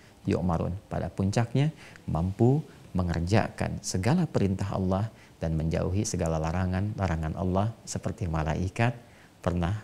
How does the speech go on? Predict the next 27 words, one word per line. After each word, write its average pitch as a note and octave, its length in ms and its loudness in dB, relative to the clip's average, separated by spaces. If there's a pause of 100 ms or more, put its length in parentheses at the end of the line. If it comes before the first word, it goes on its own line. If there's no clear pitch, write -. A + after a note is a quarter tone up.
(140)
melakukannya. F2 720 -4 (320)
Bila D2+ 320 0
mampu A2 480 4
mengerjakannya, G#2 800 2 (320)
maka - 240 -4
kedudukan F#2 560 2
kita G#2+ 320 0 (400)
boleh D#2+ 320 0
jadi F2 480 2 (160)
akan - 240 -4
naik G2 400 2
di E2 80 2
atas E2+ 320 -4
malaikat F#2 480 0 (240)
dan F2+ 160 -2
menjadikan E2 720 -2 (320)
makhluk-makhluk A#2+ 800 0
Allah G2+ 160 0
terkasih F#2+ 560 -4
itu G#2 240 -4 (480)
hormat F#2 400 2 (480)
pada F2 480 0 (320)
anak G#2 380 2
cucu - 180 -4
Adam F2 560 0
yang E2 240 -2
menunaikan E2+ 480 -2